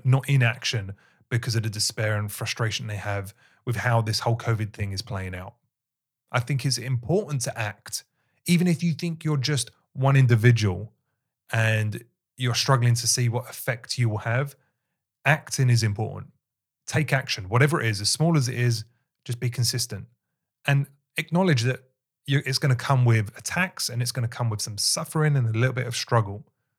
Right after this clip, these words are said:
I think I liken this to going to the gym. I know I need to go to the gym, I E need to act,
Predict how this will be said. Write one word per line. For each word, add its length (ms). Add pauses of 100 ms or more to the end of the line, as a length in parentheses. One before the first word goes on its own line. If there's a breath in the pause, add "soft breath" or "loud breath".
(420)
I 80
think 280
I 60
liken 720 (380)
this 260
to 240
going 300
to 100
the 80
gym. 360 (760)
I 80
know 320
I 40
need 220
to 100
go 240
to 180
the 100
gym, 260
I 140
E 80
need 180
to 180
act, 440